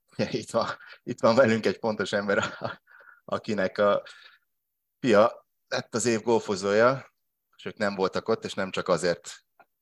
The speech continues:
mert ugye Kötél Bence még Amerikában van, tehát hogyha nagyon szeretett volna, akkor se tudott volna ott lenni.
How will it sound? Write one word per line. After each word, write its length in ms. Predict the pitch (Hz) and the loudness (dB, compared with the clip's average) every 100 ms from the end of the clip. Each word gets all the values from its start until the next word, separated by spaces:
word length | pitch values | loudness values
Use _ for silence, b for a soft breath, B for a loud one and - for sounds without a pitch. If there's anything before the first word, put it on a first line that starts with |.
| _ | _
mert 420 | 82 80 - - | -8 -8 -10 -14
ugye 260 | - 82 82 | -12 -8 -4
Kötél 300 | 87 - 85 | -2 2 2
Bence 300 | 82 - 82 | 2 0 -2
még 120 | 85 | 2
Amerikában 480 | 85 85 - 80 80 | 2 0 -2 -2 -2
van, 140 | 90 | -2
tehát 160 | - 82 | -4 -6
hogyha 380 | - 87 82 - | -4 -2 -2 -2
nagyon 300 | 98 95 92 | 0 4 4
szeretett 380 | - 90 87 - | 2 2 0 0
volna, 200 | 90 90 | 0 0
akkor 220 | - 92 | 0 -6
se 80 | - | -4
tudott 200 | 98 92 | -4 -2
volna 200 | 98 98 | 0 0
ott 120 | 98 | 0
lenni. 320 | 110 113 135 | 0 0 -2